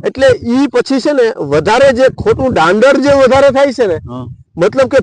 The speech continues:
Speaker 1: ફળમાં કન્વર્ટ કરવાનું કામ આ જાજુ કરશે.
Speaker 2: બરોબર.
Speaker 1: પછી આને માવજત આના, આ છોડ કરતા માવજત આને એક પિયત વધારે આપી દો ને,
Speaker 2: હા.
Speaker 1: એટલે આ, એટલે પછી એ, આ ફૂટી જાય ને પછી આને પિયત ને બધું આપ્યા જ કરવાનું માવજત.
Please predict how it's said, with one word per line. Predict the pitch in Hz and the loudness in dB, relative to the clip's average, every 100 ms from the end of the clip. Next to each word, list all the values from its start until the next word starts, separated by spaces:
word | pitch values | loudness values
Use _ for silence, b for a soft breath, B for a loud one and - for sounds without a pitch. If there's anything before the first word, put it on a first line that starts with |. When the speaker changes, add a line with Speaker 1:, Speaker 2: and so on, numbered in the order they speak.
| - | -2
Speaker 1:
ફળમાં | 202 269 302 294 | 0 2 2 2
કન્વર્ટ | 262 262 277 | 0 2 0
કરવાનું | 262 254 254 247 | 2 0 2 2
કામ | 233 226 214 | 2 0 0
આ | |
જાજુ | 180 185 156 | 0 0 -2
કરશે. | 135 143 - - - | -4 -8 -14 -18 -14
Speaker 2:
બરોબર. | 127 127 104 95 90 _ | -10 -8 -10 -14 -20 _
Speaker 1:
પછી | 190 - 294 | -10 -4 0
આને | 269 277 | 2 2
માવજત | 220 233 226 285 | 2 2 2 2
આના, | 233 262 285 190 - | 2 2 0 -2 -4
આ | 170 269 | 0 0
છોડ | - 247 240 | 2 2 2
કરતા | 247 - 254 | 0 0 -2
માવજત | 226 196 214 240 214 | 0 0 2 0 0
આને | 214 233 | 0 2
એક | 220 254 - | 2 0 -2
પિયત | 220 214 | -2 0
વધારે | 175 175 214 | 0 0 0
આપી | 254 339 | 0 0
દો | 320 220 | 0 2
ને, | 170 | 2
Speaker 2:
હા. | 165 - 131 135 180 | -2 -8 -14 -8 -8
Speaker 1:
એટલે | 196 220 | -2 0
આ, | 202 202 - - - _ 202 | 2 0 -4 -20 -20 _ -10
એટલે | - | -8
પછી | - - 262 | -6 -6 -2
એ, | 240 | -2
આ | 262 - | -2 -4
ફૂટી | - 285 320 | -2 -2 0
જાય | 302 269 | 2 2
ને | 226 | 2
પછી | 233 247 | 0 0
આને | 240 | 0
પિયત | - 233 247 - | 0 0 0 0
ને | 226 | 0
બધું | 220 226 | 2 2
આપ્યા | - 269 | 0 0
જ | 220 | -2
કરવાનું | 220 202 165 151 | 0 0 0 -2
માવજત. | 151 139 | -2 -4